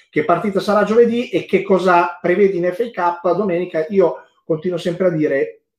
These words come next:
gusto mio personale, spero che il Liverpool arrivi in fondo in F A Cup, perché sognerei molto di vedere, manca da quattordici anni, rivedere il Liverpool vincere la F-, la F A Cup. Gioele.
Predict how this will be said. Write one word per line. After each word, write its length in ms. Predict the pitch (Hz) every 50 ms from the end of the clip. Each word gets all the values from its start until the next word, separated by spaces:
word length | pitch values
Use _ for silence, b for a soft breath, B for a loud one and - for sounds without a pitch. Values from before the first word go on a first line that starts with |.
| _ _ _ _
gusto 400 | - 143 151 160 156 - - 151
mio 140 | 151 147 -
personale, 580 | 156 151 - 170 151 139 131 127 123 123 127
spero 400 | 127 - - - 151 147 143 143 143
che 120 | - 143
il 60 | 131
Liverpool 500 | 135 143 143 135 127 - - 135 131 127
arrivi 840 | 123 123 123 127 135 143 143 139 135 135 131 127 123 123 120 117 117 - B B B B B B 170
in 120 | 156 156
fondo 340 | 156 - 170 175 175 165 165
in 140 | 160 165 160
F 80 | - 185
A 80 | 170
Cup, 280 | - - 160 160 151 135
perché 340 | 131 123 - 135 131 131 -
sognerei 560 | - - - - 156 151 151 151 151 151 151 151
molto 380 | 151 151 156 151 151 - 147
di 80 | 135 135
vedere, 560 | 131 131 131 135 135 131 131 131 127 123 123 b b b b b
manca 300 | - 139 143 135 - 135
da 100 | 139 -
quattordici 500 | - 127 - 156 156 151 160 156 - -
anni, 240 | 135 131 127 123 120
rivedere 400 | 120 127 127 131 131 135 131 127
il 60 | 127
Liverpool 360 | 123 135 131 107 - 123 123
vincere 260 | 127 123 123 127 120 120
la 100 | 117 113
F-, 220 | - 123 120 120
la 300 | 120 120 120 113 113 117
F 80 | 113 113
A 240 | 117 113 110 - 98
Cup. 140 | 92 - _
Gioele. 380 | - 127 120 107 104 110 _